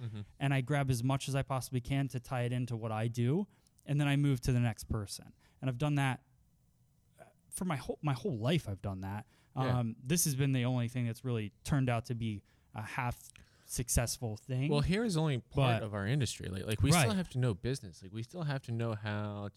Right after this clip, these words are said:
Speaker 1: to, like, speak publicly. We still have to, like, have, like, communication skills. So
Speaker 2: Right.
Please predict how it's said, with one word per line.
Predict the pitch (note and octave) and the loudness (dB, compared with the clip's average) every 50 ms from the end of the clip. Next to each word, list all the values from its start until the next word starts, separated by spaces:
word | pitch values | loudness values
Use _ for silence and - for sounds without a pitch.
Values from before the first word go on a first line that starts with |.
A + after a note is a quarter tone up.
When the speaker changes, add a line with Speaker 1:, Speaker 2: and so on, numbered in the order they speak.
| - | -8
Speaker 1:
to, | - G#2 | -6 -2
like, | G2 G2 F#2+ F2+ - - _ - | -2 0 0 -2 -4 -6 _ -20
speak | - - - A#2+ - - | -12 -6 -6 -6 -2 0
publicly. | - A2+ A2+ A2+ G#2+ - F#2+ E2 | 0 2 2 0 -2 -2 -2 -2
We | F2+ F#2 | -2 -2
still | - - - C#3+ C3+ | -2 -2 -2 -2 -2
have | A#2+ B2+ A2+ A#2 A#2 - - | 0 -2 -2 -4 -4 -6 -8
to, | - A2+ G#2+ G#2 | -4 -2 -2 0
like, | G2+ G2 G2 - - - | 0 -2 -4 -6 -8 -6
have, | G#2+ G#2+ G#2+ G#2+ | -4 -4 -4 -4
like, | G2 - | -6 -8
communication | - - F#2+ F#2+ G#2 G#2 F2+ - - G#2+ C#3+ - - B2 | -10 -14 -14 -14 -14 -14 -16 -12 -10 -8 -8 -8 -10 -12
skills. | G2 - - - C#2+ E2 - | -14 -14 -16 -16 -16 -16 -12
So | - - C#3 | -6 -2 0
Speaker 2:
Right. | D#3 C#3+ A2 G2 - | 0 0 0 -2 -6